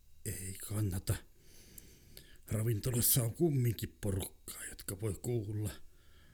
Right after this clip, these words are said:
laukauksia ja lähteä katsomaan. Ja sitten päällikkö lyöttäytyikin sen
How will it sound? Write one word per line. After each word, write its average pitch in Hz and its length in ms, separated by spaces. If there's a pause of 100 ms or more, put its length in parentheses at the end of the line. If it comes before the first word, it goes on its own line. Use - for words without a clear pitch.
(240)
laukauksia 95 1040
ja 95 160
lähteä - 340 (120)
katsomaan. 92 640 (3500)
Ja 131 280
sitten - 380 (840)
päällikkö 127 720
lyöttäytyikin 120 720
sen 120 220